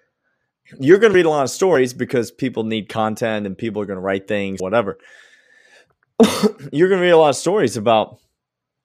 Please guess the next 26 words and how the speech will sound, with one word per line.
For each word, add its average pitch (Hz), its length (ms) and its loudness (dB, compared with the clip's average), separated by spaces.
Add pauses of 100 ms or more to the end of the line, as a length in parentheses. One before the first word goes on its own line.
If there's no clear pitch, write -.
(160)
Marcus 127 340 2
Rosemy-Jacksaint, 123 960 -2
and 104 240 -6
this 117 160 -2
is 113 120 -6
his 104 220 -8
year 131 460 2
to 113 140 -10
step 101 320 -2
up, 139 340 6
and 110 100 0
he's 98 120 -8
finally 110 360 -2
healthy 139 560 0
and 117 100 -2
all 110 140 -2
those 101 200 -6
things. 160 380 -2
And 143 80 -2
listen, 156 200 -4
I'm 185 100 -2
not 202 140 0
disputing 139 600 -6
any 135 240 0
of 87 60 -6
those - 380 -14